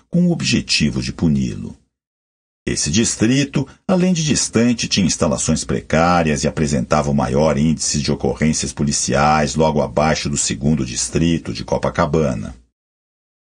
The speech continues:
Mas Ramos não queria proteger o comissário. O delegado usava o nome de Matos para ameaçar os banqueiros. Certa ocasião, Rosalvo, investigador, surpreendera Ramos dizendo intimidativamente a um banqueiro do Bicho:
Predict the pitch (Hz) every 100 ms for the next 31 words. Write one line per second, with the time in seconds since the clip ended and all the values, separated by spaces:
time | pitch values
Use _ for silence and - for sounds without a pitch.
0 | - 214 - 147 165 151 147 139 85 98
1 | - 82 62 62 71 64 67 65 - 76
2 | 60 50 50 - - 76 65 64 58 82
3 | 78 67 71 76 67 69 73 65 64 65
4 | 78 80 - - 80 71 69 - - 80
5 | 73 - 73 - 87 90 71 52 - -
6 | - _ - 60 - - 90 78 60 80
7 | 87 65 - 65 85 78 65 - - 76
8 | - 73 95 107 - - - 202 180 180
9 | 120 117 117 80 87 98 98 95 73 62
10 | 87 98 82 117 131 - 113 101 - 110
11 | 90 65 82 90 - 80 80 73 60 -
12 | 67 71 82 82 80 64 -